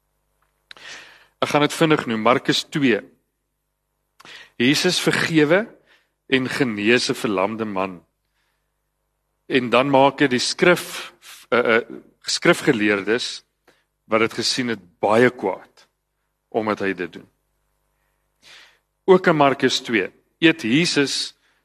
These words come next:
saam met belastingopgaarders en met sondaars. En dan vra die fariseërs vir hom, "Maar hoekom, hoekom kuier jy saam met sulke mense? Dis nie aan nie,"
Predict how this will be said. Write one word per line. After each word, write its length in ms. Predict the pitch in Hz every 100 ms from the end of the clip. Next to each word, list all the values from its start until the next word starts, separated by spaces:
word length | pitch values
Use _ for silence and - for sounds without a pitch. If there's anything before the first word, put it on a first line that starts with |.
| _
saam 480 | - - 151 143 139
met 260 | 139 - -
belastingopgaarders 1500 | 120 120 117 123 - 143 127 120 - 120 107 101 95 92 -
en 140 | 127
met 160 | 123 120
sondaars. 880 | - 156 151 127 98 104 - - - _ _ _ _ _ _ _ _ _ _ -
En 100 | 113
dan 200 | 151 170
vra 260 | 180 175
die 120 | 170
fariseërs 640 | 165 165 156 - 160 151 -
vir 100 | 143
hom, 80 | 143
"Maar 140 | 135
hoekom, 600 | 123 165 - 233 226 220 - _ _ _ _ _
hoekom 300 | 120 208 233
kuier 300 | 214 196 196
jy 140 | 175
saam 280 | 165 165 147
met 140 | 147 -
sulke 280 | 143 -
mense? 500 | 131 104 98 95 110 - _ _ _
Dis 220 | 120 127
nie 140 | 202
aan 160 | 180 185
nie," 180 | 156